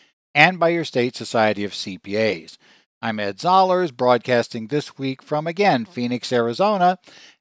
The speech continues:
as working my way through the remainder of, well, what was the original tax season, now I guess is kind of the last, uh, month and a half here will be starting of tax season, at least for the ten forty side of the equation.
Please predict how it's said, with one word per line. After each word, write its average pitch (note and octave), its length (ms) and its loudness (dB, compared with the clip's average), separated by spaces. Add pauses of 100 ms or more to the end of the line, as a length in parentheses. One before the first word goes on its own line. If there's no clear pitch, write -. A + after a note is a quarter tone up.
(140)
as B2 360 4
working C#3 300 -4
my C3 180 4
way C3 240 2
through B2 200 -10
the A#2+ 100 -10
remainder D3 880 -2
of, B2 540 4 (340)
well, C#3 140 0
what E3 140 2
was C#3+ 120 -4
the B2 140 -2
original A#2 640 0
tax G#2+ 380 2
season, G2 400 -10
now A#2 140 2
I A#2+ 120 2
guess G#2+ 340 -6
is G2+ 240 -10
kind A2 240 -8
of G2+ 180 -12 (540)
the B2 80 -4
last, A#2+ 500 4
uh, A2 140 2
month A#2 320 0
and A2+ 100 -4
a A2+ 60 -6
half A#2 480 2
here A2 140 -8
will G#2+ 60 -12
be G#2 120 -12
starting A2 500 -4
of - 360 -12
tax G#2+ 340 0
season, G#2 440 -12 (420)
at F#3+ 140 6
least E3+ 240 0
for D#3+ 80 -6
the D3+ 100 -2
ten B2+ 260 2
forty E3 360 0
side G2+ 400 0
of F2 60 -16
the F2+ 120 -12
equation. - 480 -16